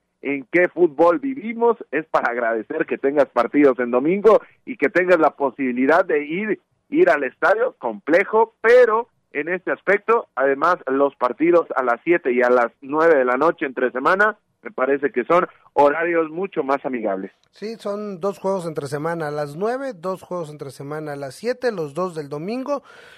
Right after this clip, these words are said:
Speaker 2: Nos dan probablemente seis juegos a menos, el jueves a las seis, eh, complicado, y un jueves a las cinco y viernes a las cinco, que habrá que ver cómo le hacemos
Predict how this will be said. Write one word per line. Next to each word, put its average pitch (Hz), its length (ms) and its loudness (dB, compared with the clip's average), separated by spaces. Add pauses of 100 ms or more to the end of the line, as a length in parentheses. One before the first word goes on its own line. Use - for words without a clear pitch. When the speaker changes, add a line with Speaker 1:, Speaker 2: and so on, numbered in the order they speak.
(120)
Speaker 2:
Nos 196 240 -4
dan 262 180 2
probablemente 269 680 -4
seis 254 300 -6
juegos 247 720 -4 (420)
a 175 140 2
menos, 349 720 -4
el 165 220 -8
jueves 196 400 -4
a 160 80 -2
las 151 180 -6
seis, 185 400 -10
eh, 78 420 -18
complicado, 165 720 -2
y 240 100 -8
un 190 120 -4
jueves 170 400 -6
a - 20 -8
las 165 140 -8
cinco 175 260 -14
y 214 60 -12
viernes 147 440 -8
a 139 60 -12
las 131 160 -12
cinco, 190 400 -8 (320)
que - 80 -10
habrá 135 240 -6
que 135 120 -14
ver 135 200 -10
cómo 135 220 -12
le 117 100 -14
hacemos 135 420 -16